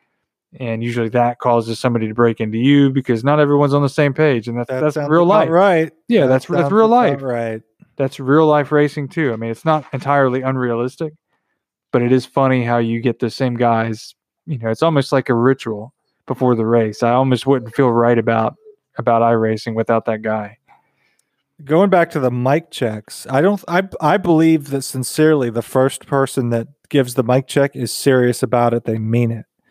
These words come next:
Speaker 2: Uh, but it's after that first person does it, uh, six other people back to back to back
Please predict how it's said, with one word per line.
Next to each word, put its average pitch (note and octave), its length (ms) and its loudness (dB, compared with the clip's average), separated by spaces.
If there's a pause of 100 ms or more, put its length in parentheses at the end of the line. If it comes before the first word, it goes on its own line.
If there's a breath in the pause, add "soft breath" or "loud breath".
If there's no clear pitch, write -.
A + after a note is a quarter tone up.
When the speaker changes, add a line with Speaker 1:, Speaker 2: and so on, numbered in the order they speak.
(340)
Speaker 2:
Uh, A2+ 320 0 (200)
but C#3 400 2 (760 soft breath)
it's B2+ 160 -8
after C#3+ 320 2
that C3 200 0
first C3+ 280 0
person C3 360 -2
does C3+ 300 2
it, A2+ 220 -4 (680)
uh, A#2 160 -14
six - 360 -4
other D3 220 2
people B2+ 340 -4
back C#3 360 -4
to C3 60 -8
back C3 340 0
to A#2+ 60 -8
back A#2+ 520 0